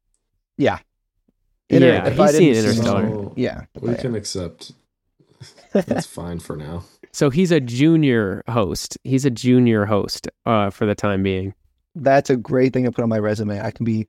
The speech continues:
Speaker 1: I can be a junior host.
Speaker 2: Judd, let's jump to brain gains. Uh, do you have one?
Speaker 3: Yeah, mine is about, um, well, first I wanna ask you guys and see if you can guess this. Similar to how, well,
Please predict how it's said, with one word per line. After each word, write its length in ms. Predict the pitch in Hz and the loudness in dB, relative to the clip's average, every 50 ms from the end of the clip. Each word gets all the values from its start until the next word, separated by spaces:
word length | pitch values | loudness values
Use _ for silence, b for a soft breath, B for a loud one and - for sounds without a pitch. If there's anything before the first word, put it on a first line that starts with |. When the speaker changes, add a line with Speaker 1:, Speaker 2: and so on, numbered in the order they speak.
| - | -10
Speaker 1:
I 40 | - | -12
can 120 | - - 113 | -6 -4 -4
be 80 | 110 | -2
a 20 | 107 | -2
junior 320 | 98 107 110 110 113 107 | -2 -2 -4 -4 -4 -6
host. 400 | 107 107 107 - - - - - _ _ _ _ - - 135 | -8 -10 -12 -14 -16 -20 -20 -20 _ _ _ _ -14 -8 -2
Speaker 2:
Judd, 420 | 120 151 156 151 147 139 131 - _ _ _ _ _ - | 0 2 2 2 2 0 -2 -6 _ _ _ _ _ -6
let's 220 | - 151 151 139 - | -2 -2 -2 -2 0
jump 220 | - 175 165 147 | 0 0 0 0
to 80 | - 135 | -2 -2
brain 340 | 120 127 127 127 127 123 117 | 0 2 2 2 2 2 2
gains. 520 | 113 107 104 107 104 107 - - - - - _ _ - | 0 0 0 0 -2 -4 -6 -8 -18 -20 -20 _ _ -2
Uh, 400 | 127 117 113 113 110 107 107 110 - _ _ _ _ - | 0 2 2 2 2 0 0 -2 -4 _ _ _ _ -4
do 100 | 135 131 | 0 2
you 80 | 127 123 | 4 4
have 180 | 127 123 123 123 | 4 2 2 2
one? 200 | 127 127 131 - _ _ _ _ _ _ _ _ _ _ _ _ _ _ - - B B B B B _ _ _ _ | 0 0 -2 -6 _ _ _ _ _ _ _ _ _ _ _ _ _ _ -20 -20 B B B B B _ _ _ _
Speaker 3:
Yeah, 240 | - 123 120 104 87 | -4 -2 -2 -2 -2
mine 500 | 85 90 101 113 135 165 190 185 - - - _ _ _ _ - | -2 -2 -2 -2 -2 -2 -4 -6 -8 -10 -16 _ _ _ _ -4
is 140 | 120 117 | -4 -2
about, 480 | 123 117 117 117 113 113 110 107 - - _ _ _ - | -2 0 0 2 2 2 0 0 -2 -6 _ _ _ -6
um, 460 | 110 110 107 104 101 98 92 92 - | -4 -2 -2 -2 -2 -4 -4 -6 -8
well, 160 | - 117 117 | -6 -6 -6
first 280 | 120 - - 151 139 139 | -4 -4 -4 -4 -2 -2
I 60 | 101 | -2
wanna 160 | 113 117 110 87 | -4 -4 -4 -4
ask 300 | 87 104 104 98 - - | -6 -6 -6 -6 -8 -8
you 120 | - 110 107 | -8 -8 -6
guys 520 | 107 98 90 80 78 85 95 - - - _ _ _ | -4 -6 -6 -6 -6 -8 -10 -10 -12 -14 _ _ _
and 120 | - 98 95 | -12 -10 -8
see 120 | - 107 | -8 -8
if 80 | 104 104 | -8 -8
you 60 | 101 | -10
can 200 | 95 - 98 92 | -10 -8 -8 -8
guess 300 | - 95 90 87 92 - | -6 -6 -6 -6 -8 -10
this. 300 | - 73 80 98 104 - | -10 -10 -10 -8 -8 -6
Similar 320 | - 120 113 117 120 117 | -4 -4 -2 -2 -2 -4
to 160 | 113 - 107 | -4 -6 -6
how, 360 | 104 107 104 101 101 92 - - | -6 -6 -6 -4 -4 -6 -6 -8
well, 360 | 110 104 98 92 92 92 90 | -8 -6 -6 -6 -6 -8 -12